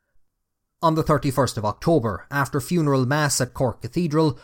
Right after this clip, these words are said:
up to a hundred thousand people lined the streets as McSweeney was taken to the Republican plot at Saint Finbarr Cemetery,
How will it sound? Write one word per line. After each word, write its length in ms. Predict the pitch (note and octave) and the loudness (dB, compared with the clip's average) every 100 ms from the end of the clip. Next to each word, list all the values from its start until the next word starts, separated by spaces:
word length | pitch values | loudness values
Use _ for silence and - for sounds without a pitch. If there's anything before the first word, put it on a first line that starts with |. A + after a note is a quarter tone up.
| _ - | _ -6
up 200 | E3 - | -6 -2
to 140 | D3+ | 0
a 60 | C#3 | 2
hundred 360 | F#3 G#3 G3 | 0 0 -2
thousand 480 | F#3+ F3 D#3+ C#3+ D3 | -2 0 0 0 -4
people 320 | D#3+ F#3 A#2+ | -2 -2 -2
lined 400 | G2+ F#2+ C#3 D#3+ | -4 0 0 0
the 80 | D3 | -2
streets 480 | - - D#3+ D3+ - - | -2 -2 -4 -2 -6 -4
as 180 | B2+ | -2
McSweeney 520 | A2+ A2 - E3+ F3 E3 | -2 -4 -2 0 0 0
was 160 | D3 | -2
taken 380 | - E3 D#3+ E3 | -2 -2 0 -2
to 80 | C#3 | 0
the 120 | C3+ | 0
Republican 540 | B2 C#3 A#2 A2 A2 | 0 0 0 -2 -6
plot 300 | G#2 D#3 D#3+ | -2 0 0
at 120 | C3+ - | -2 -4
Saint 200 | A2 G2 | -6 -4
Finbarr 360 | B2 G#2+ G2 | -4 -2 -4
Cemetery, 600 | - D3+ C#3+ C#3 D3 B2+ | -2 0 0 0 0 0